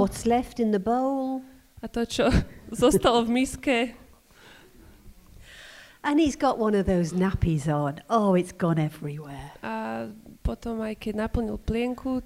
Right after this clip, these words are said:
Speaker 2: to bolo
Speaker 1: And there's
Speaker 2: zlé.
Speaker 1: toys and mess all over.
Speaker 2: A všade hráčky a neporiadok.
Speaker 1: Do I love him?
Speaker 2: Milujem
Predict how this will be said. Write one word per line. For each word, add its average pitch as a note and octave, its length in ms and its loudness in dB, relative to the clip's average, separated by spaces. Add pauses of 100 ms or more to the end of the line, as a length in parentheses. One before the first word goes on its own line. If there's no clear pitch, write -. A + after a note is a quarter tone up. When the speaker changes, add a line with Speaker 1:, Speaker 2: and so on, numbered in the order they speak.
Speaker 2:
to A3 240 -6
bolo G#3 480 -6 (160)
Speaker 1:
And C4 160 -2
there's C4 160 2
Speaker 2:
zlé. B3 160 -2 (240)
Speaker 1:
toys C#4+ 640 6
and G#3 480 6
mess - 720 0
all G3 240 6
over. D3+ 400 -2
Speaker 2:
A A3+ 80 -8
všade C4 480 -10
hráčky B3 720 -8
a G3+ 160 -6
neporiadok. G3+ 800 -10
Speaker 1:
Do A#3+ 80 -6
I B3+ 160 -4
love A3 160 -4
him? F3+ 400 -8 (480)
Speaker 2:
Milujem B3 480 -8